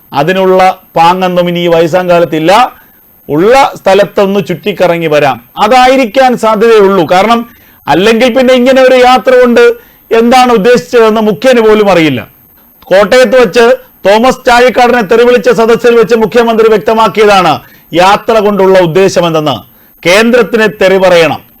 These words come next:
കേന്ദ്ര സർക്കാരിനെതിരെ ഉള്ള പൂരത്തെറി പറയാനുള്ള ഒരു വേദി മാത്രമാണ് ഈ നവകേരള സദസ്സ്.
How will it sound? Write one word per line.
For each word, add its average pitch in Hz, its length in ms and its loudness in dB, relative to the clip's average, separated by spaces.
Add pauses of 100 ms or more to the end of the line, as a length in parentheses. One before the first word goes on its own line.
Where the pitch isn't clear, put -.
(280)
കേന്ദ്ര 220 300 2
സർക്കാരിനെതിരെ 214 1000 2
ഉള്ള 196 460 0 (840)
പൂരത്തെറി 226 680 0
പറയാനുള്ള 208 480 2
ഒരു 196 60 0
വേദി 190 340 2
മാത്രമാണ് 190 880 0 (280)
ഈ 180 100 0
നവകേരള 185 520 0
സദസ്സ്. 202 520 0